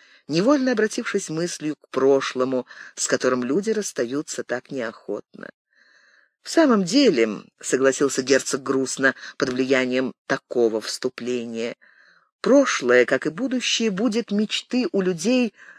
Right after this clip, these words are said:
способных чувствовать». «Правда», — тихо сказала королева.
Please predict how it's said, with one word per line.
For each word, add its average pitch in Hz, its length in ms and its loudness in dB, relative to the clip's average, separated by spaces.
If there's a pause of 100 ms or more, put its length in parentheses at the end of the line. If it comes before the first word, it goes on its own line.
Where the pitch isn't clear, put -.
(100)
способных - 760 0
чувствовать». - 880 -6 (1120)
«Правда», — 156 760 2
тихо 151 280 -4
сказала 135 440 0
королева. 127 720 -2